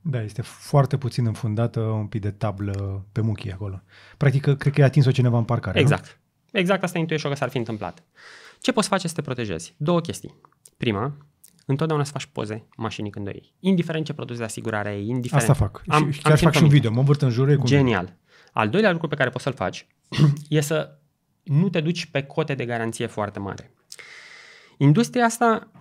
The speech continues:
Speaker 2: în ultimii
Speaker 1: Păi nu ne-ai spus tu să luăm garanție completă?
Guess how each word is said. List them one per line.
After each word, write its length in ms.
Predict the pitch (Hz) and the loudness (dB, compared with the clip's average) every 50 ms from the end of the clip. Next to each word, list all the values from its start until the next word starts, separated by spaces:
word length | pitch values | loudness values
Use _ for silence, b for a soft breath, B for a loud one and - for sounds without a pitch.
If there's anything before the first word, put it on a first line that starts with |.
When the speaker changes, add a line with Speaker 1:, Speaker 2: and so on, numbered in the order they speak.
| _ _ | _ _
Speaker 2:
în 160 | - 170 135 139 | 0 2 4 4
ultimii 920 | 156 185 175 160 - 208 202 190 180 170 160 151 139 131 123 113 107 110 - - - | 4 2 2 0 -2 0 0 2 2 2 4 2 2 2 0 -2 -2 -4 -8 -8 -2
Speaker 1:
Păi 120 | - 135 | 0 4
nu 80 | 135 143 | 4 4
ne-ai 140 | 131 123 110 | 4 2 0
spus 200 | - - 120 107 | -4 -4 -8 -8
tu 80 | - 123 | -6 -8
să 120 | - 113 | -8 -6
luăm 140 | 107 107 104 | -6 -6 -6
garanție 420 | 101 104 104 104 101 101 113 104 101 | -6 -6 -6 -6 -8 -8 -8 -10 -10
completă? 500 | - - 104 92 120 123 110 107 98 | -8 -10 -8 -6 -6 -6 -6 -8 -12